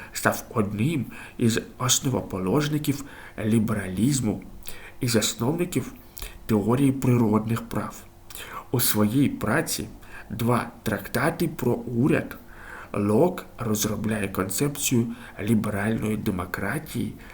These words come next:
засновану на ідеї природних прав, таких як життя, свобода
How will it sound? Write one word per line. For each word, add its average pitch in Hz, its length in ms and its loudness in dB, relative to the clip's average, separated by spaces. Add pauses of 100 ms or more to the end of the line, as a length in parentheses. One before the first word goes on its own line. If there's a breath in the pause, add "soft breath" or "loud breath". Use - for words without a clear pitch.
(160 loud breath)
засновану 127 840 2
на 120 120 0
ідеї 110 440 0
природних 117 680 0
прав, 135 420 -4 (380 loud breath)
таких - 360 -2
як 87 180 0
життя, 107 600 2 (360 loud breath)
свобода 107 880 0